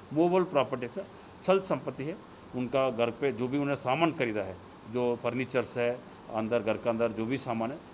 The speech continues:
सब police ने कुर्की भी किया है, उसका भी है। उसका लगभग कैल-, वैल्यू movable property का तीन करोड़ है और immovable मू-, property का लगभग, अ,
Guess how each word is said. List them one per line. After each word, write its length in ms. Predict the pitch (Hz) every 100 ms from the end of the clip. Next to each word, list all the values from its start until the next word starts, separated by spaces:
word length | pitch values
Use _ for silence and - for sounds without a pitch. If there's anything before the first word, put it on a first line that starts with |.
| -
सब 200 | 180 190
police 220 | 147 139 139
ने 60 |
कुर्की 280 | - 107 123
भी 120 | 123
किया 200 | 113 131
है, 40 | 131
उसका 220 | - 143
भी 200 | 151 165
है। 80 | - - - -
उसका 240 | 123 - 143
लगभग 340 | 147 151 170
कैल-, 580 | 170 - - 135 135 131
वैल्यू 340 | 131 135 147
movable 300 | 131 139 147
property 440 | 143 135 127 127 127
का 80 | 139
तीन 280 | 131 135 135
करोड़ 240 | 147 151
है 120 | 180 214 - - -
और 260 | 123 127 -
immovable 420 | 123 185 202 202 170
मू-, 100 | 147
property 500 | - 139 131 139 135
का 100 | 139 143 143 - - 127
लगभग, 340 | 117 120 143
अ, 1000 | - - - - - 117 117 120 117 117